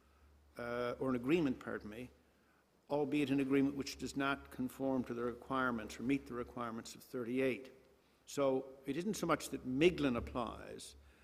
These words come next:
as the same kind, many of the same considerations in terms of being aware what the significance of what you're signing, the condition of the other party, um, you know, the financial condition, whether you're in a state of,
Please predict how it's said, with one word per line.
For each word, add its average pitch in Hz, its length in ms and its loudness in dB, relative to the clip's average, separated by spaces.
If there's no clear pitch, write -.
as 131 300 -2
the 131 120 -2
same 190 540 2
kind, 165 600 0
many 185 260 8
of 175 60 8
the 160 60 4
same 151 300 4
considerations - 1400 0
in 127 160 -4
terms 127 580 -2
of 117 160 -4
being 135 200 0
aware 131 360 4
what 123 360 0
the 117 60 -10
significance 123 600 -4
of 113 120 -12
what - 240 -4
you're 117 80 -6
signing, 117 560 -6
the - 60 -16
condition 127 500 -4
of 120 80 -4
the 117 100 -2
other 120 200 0
party, 110 840 -4
um, 110 240 -8
you 143 100 -6
know, 113 100 -6
the 113 80 -6
financial 120 500 -4
condition, 113 600 -10
whether 117 220 -4
you're 113 100 -2
in 110 80 -4
a 104 40 -6
state 117 260 -4
of, 107 60 -8